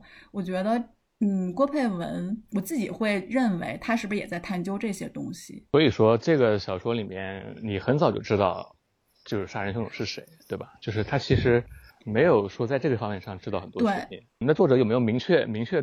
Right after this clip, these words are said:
Speaker 2: 给到，就是说是，是这个崔远杀人的？
Speaker 1: 呃，我在读的时候，我会感觉出来他有很明显的一个指向性，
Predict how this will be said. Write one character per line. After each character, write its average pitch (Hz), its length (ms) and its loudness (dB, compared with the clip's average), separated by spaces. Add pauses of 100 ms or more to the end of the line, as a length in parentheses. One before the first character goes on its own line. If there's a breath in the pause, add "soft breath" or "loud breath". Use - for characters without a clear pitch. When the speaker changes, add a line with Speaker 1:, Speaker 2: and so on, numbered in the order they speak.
Speaker 2:
给 104 180 -2
到， 113 160 0
就 104 160 -4
是 92 60 -6
说 92 320 -8 (220)
是， - 200 -10
是 101 240 -8
这 101 80 -4
个 95 80 -2
崔 98 200 -4
远 101 180 -4
杀 92 220 -8
人 - 80 -12
的？ - 260 -20 (480 loud breath)
Speaker 1:
呃， 196 220 -2
我 185 240 -4
在 302 180 4
读 - 240 -6
的 185 140 -2
时 165 160 -6
候， 175 280 -4 (220 loud breath)
我 185 140 -2
会 320 160 0
感 175 200 -2
觉 170 120 -4
出 254 100 -2
来 247 80 4
他 262 140 4
有 269 100 4 (120)
很 226 180 2
明 175 180 0
显 226 180 2
的 170 60 -2
一 175 60 -6
个 226 100 2
指 - 180 -6
向 196 220 -4
性， - 180 -4